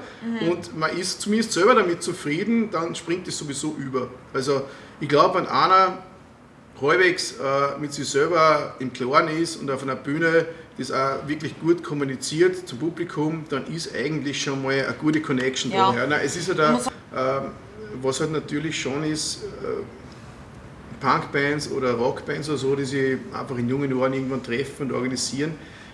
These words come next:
Speaker 2: die haben eine andere Ausgangsbasis, wie zum Beispiel, ich hab ja oft auch Jazzbands da, ja.
Speaker 1: Mhm.
Speaker 2: Und eins muss man schon sagen, die Jazzer, die, also die bei mir sind, die studieren alle und die haben einfach schon mal eine ganz andere Ausgangsbasis von,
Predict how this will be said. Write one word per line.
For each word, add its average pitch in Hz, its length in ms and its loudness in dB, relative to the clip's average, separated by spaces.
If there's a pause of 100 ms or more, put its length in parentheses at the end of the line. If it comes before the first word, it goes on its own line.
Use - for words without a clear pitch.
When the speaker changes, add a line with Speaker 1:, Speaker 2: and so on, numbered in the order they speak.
(200)
Speaker 2:
die 131 100 -2
haben 131 200 0
eine 190 100 2
andere 196 420 0
Ausgangsbasis, 151 840 -4
wie 160 80 -8
zum 160 160 -8
Beispiel, 139 380 -2
ich 120 120 -4
hab 165 160 0
ja 185 80 4
oft 156 360 0
auch 165 100 4
Jazzbands 131 600 -2
da, 104 220 -2
ja. 110 160 0
Speaker 1:
Mhm. - 80 2 (340)
Speaker 2:
Und 147 260 -6
eins 147 200 -2
muss 175 100 -2
man 160 100 -2
schon 127 160 -2
sagen, 165 280 0 (380)
die 127 120 -2
Jazzer, - 420 0
die, 147 200 0
also 135 160 2
die 123 80 -2
bei 123 120 -2
mir 123 200 2
sind, 147 240 2 (540)
die 139 80 -2
studieren 135 400 0
alle 143 340 4 (1040)
und 139 260 -2
die 127 120 -6
haben 120 180 -4
einfach 143 200 -4
schon 143 180 -4
mal 139 60 2
eine 131 80 0
ganz 127 280 -2
andere 127 340 -2
Ausgangsbasis - 800 -2
von, 127 220 2